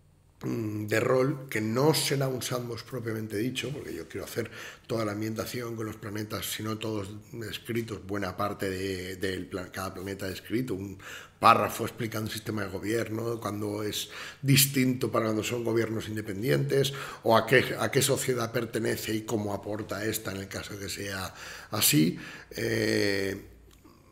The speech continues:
quiero hacer una ambientación para que el máster pueda dirigir de manera sandbox, partida en ella, no tenga una gran metatrama,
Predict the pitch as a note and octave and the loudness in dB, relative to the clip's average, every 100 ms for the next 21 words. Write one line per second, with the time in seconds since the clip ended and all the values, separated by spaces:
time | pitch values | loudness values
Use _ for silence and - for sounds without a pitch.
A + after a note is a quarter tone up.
0 | - - - - D3 B2+ A#2+ C#3 C3 B2 | -20 -20 -20 -2 6 8 8 6 4 2
1 | B2+ B2+ G#2+ D3 D#3 C#3+ A#2 A2+ A2 A#2 | 0 -2 2 2 2 2 0 0 0 0
2 | B2 - C#3+ C3+ D#3 D3 C#3 C3 - D#3+ | -2 2 2 4 2 4 4 4 4 4
3 | D#3+ - - - - G#2+ G#2 A#2+ A#2 A2 | 4 2 -12 -20 -14 -10 0 2 4 4
4 | C3 D3+ - D3 D3+ B2 D3 - - A2 | 4 2 2 0 0 -2 -6 -10 -6 -6
5 | - C3 A#2+ C#3 D3+ C3 D#3+ C#3 B2+ B2 | -2 -2 0 2 2 2 0 -2 -4 -2
6 | C3+ C3 B2+ C3 A#2 G#2+ A#2+ A#2+ A#2+ A#2+ | 0 0 0 0 -2 -2 -2 -2 -2 -4
7 | A#2 G2 G2 A2+ A2+ A2 G#2 F#2+ | -4 -6 -4 -2 0 0 -2 -4